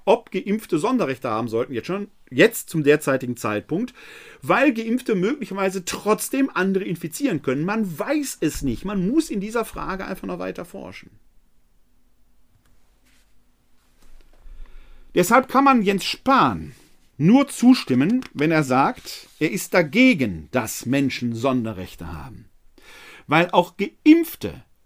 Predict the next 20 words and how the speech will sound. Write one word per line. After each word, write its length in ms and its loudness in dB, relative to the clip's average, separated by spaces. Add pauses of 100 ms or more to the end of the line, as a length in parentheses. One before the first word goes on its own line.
(120)
eben 480 4
andere 260 4
infizieren 540 -4
können. 260 -16 (800)
In 160 2
einem 420 2
Beitrag, 760 2 (260)
den 180 2
Sven 300 0
Mart-, 320 2 (100)
Swantje 640 0
Marten 340 2
für 140 -2
die 140 2
Frankfurter 480 -2
Allgemeine, 380 0 (180)
äh, 200 2
schreibt, 560 -4 (640)
heißt 260 4
es: 300 -2